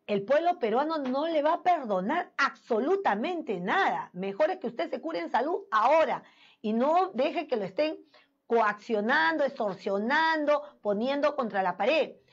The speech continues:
Lo he escuchado al presidente de la República en estos días, que en la ciudad de Tacna ha hecho referencia que él va a seguir para adelante, caiga quien caiga, a él no,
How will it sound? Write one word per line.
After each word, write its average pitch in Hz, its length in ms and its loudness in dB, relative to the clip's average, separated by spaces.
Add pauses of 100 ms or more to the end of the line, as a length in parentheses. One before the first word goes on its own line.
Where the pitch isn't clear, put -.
(480)
Lo 247 120 2
he 311 80 4
escuchado 311 520 2
al 262 160 0 (200)
presidente 226 380 -2
de 285 60 0
la 269 80 4
República 233 760 0
en 202 100 -4
estos 240 320 -4
días, 277 400 2 (380)
que 196 120 0
en 196 100 0
la 190 100 -4
ciudad 233 240 2
de 302 80 2
Tacna 254 560 -2 (280)
ha 190 140 0
hecho 277 180 0
referencia 277 680 0
que 269 260 4
él 311 180 0
va 285 300 2 (880)
a - 60 -20
seguir 269 360 -2
para 311 180 2
adelante, 269 420 0
caiga 302 280 2
quien 214 200 -6
caiga, 339 420 2 (420)
a 208 140 2
él 277 160 2
no, 285 120 0